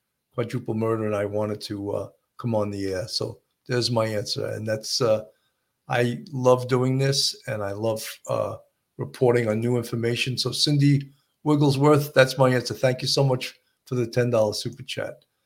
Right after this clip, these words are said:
Um, so guys, we've heard from a lot of people. The, uh, F B I, of course, is famous with the behavioral analysis and the behavioral analysts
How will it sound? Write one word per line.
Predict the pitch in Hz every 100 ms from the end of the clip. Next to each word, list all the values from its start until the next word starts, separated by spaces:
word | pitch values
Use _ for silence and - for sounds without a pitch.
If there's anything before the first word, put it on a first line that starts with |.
| _ _ _
Um, | 127 117 113 110 - _ _ _ _ _ _ _ _ _ _ _ _ _
so | - 185
guys, | 175 185 143 147
we've | 160 156 175 165 -
heard | 226
from | 214 170
a | 131
lot | 123 123 139
of | 139
people. | - 139 135 113 71 -
The, | 131 110 107
uh, | 135 127 -
F | 123 -
B | 127
I, | 113 110
of | 107
course, | - - -
is | -
famous | - 110 110 101 -
with | 110 -
the |
behavioral | 101 113 - 117 110 110 101 98
analysis | 98 101 104 101 - - - - - _ -
and | 110 98 98
the | 120 135 117 -
behavioral | 107 117 117 113 107 - -
analysts | 139 156 135 107 110 - - -